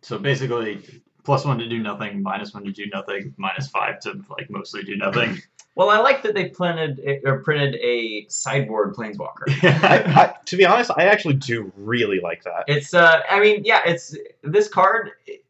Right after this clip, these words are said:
Speaker 2: it feels to me like a sideboard card, which
Speaker 1: Yeah.
Speaker 2: is a very strange label to give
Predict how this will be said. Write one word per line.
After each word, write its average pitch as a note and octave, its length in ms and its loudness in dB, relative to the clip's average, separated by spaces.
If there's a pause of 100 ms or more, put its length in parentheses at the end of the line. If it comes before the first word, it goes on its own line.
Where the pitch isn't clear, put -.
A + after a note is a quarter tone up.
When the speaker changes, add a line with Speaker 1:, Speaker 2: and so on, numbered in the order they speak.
(120)
Speaker 2:
it C#3 180 -10
feels F#3 440 0
to D3 80 0
me D3 180 -2
like B2+ 200 0
a A#2 40 -8
sideboard G2+ 460 -4
card, - 320 -10
which F3 160 0
Speaker 1:
Yeah. C#3 80 2
Speaker 2:
is A2 60 -4
a G#2 40 -4
very C#3 160 4
strange A#2 680 -4
label G#2+ 340 -4
to F#2+ 160 -12
give F#2 300 -6